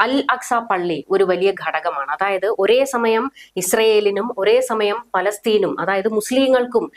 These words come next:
ഏറെ പ്രധാനപ്പെട്ട ഒരു ആരാധനാലയമാണ് അൽ അക്സ. ആ, ഇ-, ഇറാനെ, ഇറാൻ ചൊടിപ്പിച്ചാണ്, ആ, ഹമാസിനെ യുദ്ധകളത്തിലേക്ക് ഇറക്കുന്നത്. ഈ, ആ പള്ളി പിടിച്ചെടുക്കാനുള്ള നീക്കങ്ങൾ ഇസ്രയേലിന്റെ ഭാഗത്തു നിന്നുണ്ടാകും. അതിനെ എതിർത്ത് എല്ലാ കാലത്തും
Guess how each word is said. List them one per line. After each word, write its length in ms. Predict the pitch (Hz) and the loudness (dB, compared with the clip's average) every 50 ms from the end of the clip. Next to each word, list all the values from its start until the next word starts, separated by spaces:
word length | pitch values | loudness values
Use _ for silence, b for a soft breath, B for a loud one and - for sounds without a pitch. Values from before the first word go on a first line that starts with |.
| B B B B | B B B B
ഏറെ 320 | 190 202 214 220 240 262 269 | 2 4 4 4 4 2 0
പ്രധാനപ്പെട്ട 840 | - - 214 196 185 180 196 220 240 247 262 254 - 220 - 220 | 0 0 -2 -2 -2 -2 0 0 0 0 0 -2 -2 -2 -2 0
ഒരു 320 | 208 196 190 196 202 190 - - | -2 0 0 0 0 0 0 0
ആരാധനാലയമാണ് 1120 | 170 175 180 185 196 196 190 196 190 185 180 180 180 175 170 160 151 147 143 _ _ B B B B | 0 0 2 2 0 -2 -2 -6 -6 -6 -4 -4 -4 -4 -4 -6 -10 -10 -12 _ _ B B B B
അൽ 140 | 175 175 170 | 0 0 0
അക്സ. 200 | 156 - - - 127 - _ _ B B B B B B | -2 -4 -6 -10 -10 -10 _ _ B B B B B B
ആ, 340 | - 175 170 175 170 - - _ _ - | -2 0 2 0 0 -2 -4 _ _ -8
ഇ-, 200 | 170 180 214 - - | -4 -4 -4 -2 2
ഇറാനെ, 600 | 220 220 254 269 269 277 262 254 254 285 285 277 _ - | 2 4 4 2 2 0 2 2 0 0 -2 -6 _ -2
ഇറാൻ 460 | 196 190 220 226 254 269 285 285 285 | 0 2 2 2 2 0 0 -2 0
ചൊടിപ്പിച്ചാണ്, 1040 | - 240 220 220 262 - - 302 294 - 247 220 214 202 185 156 - _ _ _ - | 2 2 2 2 0 -2 -2 -2 0 0 0 0 0 -2 -4 -6 -8 _ _ _ 0
ആ, 360 | 185 185 180 180 180 180 - - | 2 2 4 2 2 0 0 -2
ഹമാസിനെ 420 | 208 196 196 208 214 208 220 202 202 | -2 0 0 0 0 0 -2 0 0
യുദ്ധകളത്തിലേക്ക് 840 | 202 202 190 180 202 208 - 190 180 175 - 175 175 175 170 170 | 0 -2 -2 -2 -4 -2 -2 -2 -4 -4 -4 -2 -2 -2 -2 -2
ഇറക്കുന്നത്. 440 | 160 147 - 147 139 143 - - - B B B B B B B B - _ - - 185 | -6 -6 -8 -8 -12 -12 -14 -14 -20 B B B B B B B B -18 _ -2 0 0
ഈ, 220 | 196 190 185 190 - | 0 0 0 -2 -4
ആ 100 | 185 - 220 | -2 0 -2
പള്ളി 220 | 220 226 262 302 | -2 0 0 -2
പിടിച്ചെടുക്കാനുള്ള 760 | 302 - 247 233 - 262 254 220 208 240 233 226 220 220 220 | 0 0 -2 0 0 2 2 2 2 0 0 0 0 0 0
നീക്കങ്ങൾ 600 | 214 202 196 202 196 - 226 214 208 202 175 - - _ _ _ - | -2 0 -2 -4 -2 -2 -2 0 0 -2 -4 -6 -10 _ _ _ -6
ഇസ്രയേലിന്റെ 640 | 175 170 - - 202 202 202 202 202 196 196 202 - 151 | -6 -4 -2 0 2 2 2 2 0 0 0 -2 0 0
ഭാഗത്തു 380 | 180 180 185 185 190 185 202 | 0 0 0 0 -2 -2 -2
നിന്നുണ്ടാകും. 640 | 190 185 180 180 175 175 180 180 180 175 214 - - 175 | 0 0 0 0 0 0 0 0 -2 -4 -10 -10 -6 -6
അതിനെ 400 | 180 175 196 196 208 220 220 220 190 | 0 0 0 2 2 0 0 0 0
എതിർത്ത് 380 | 180 185 202 233 220 - - | 0 2 2 0 0 0 0
എല്ലാ 300 | 185 175 180 208 233 247 | 0 0 2 2 0 0
കാലത്തും 560 | 247 240 226 214 214 214 208 - 208 269 277 | 0 0 -2 0 0 -2 -4 -4 -4 -4 -4